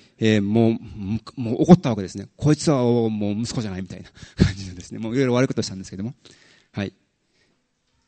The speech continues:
で、なぜこれが変えられたかという話になります。大丈夫ですかね、時間。はい。さあ、えーっと、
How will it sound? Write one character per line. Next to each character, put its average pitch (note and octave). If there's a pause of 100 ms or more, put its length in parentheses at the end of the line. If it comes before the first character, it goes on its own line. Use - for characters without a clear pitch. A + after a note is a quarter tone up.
(2250)
で、 E3 (380)
な G3
ぜ B3
こ G3
れ F#3
が -
変 D#3+
え -
ら D#3
れ C#3+
た C3
か A2 (320)
と G#3
い G#3+
う F#3
話 D3+
に B2+
な A2+
り F#2+
ま E2+
す。 - (1120)
大 A2
丈 G2
夫 F#2+
で G2
す -
か G2
ね、 G2
時 G2
間。 - (220)
は G2
い。 G2 (1600)
さ B2
あ、 -
え A#2+
ー A#2
っ -
と、 G#2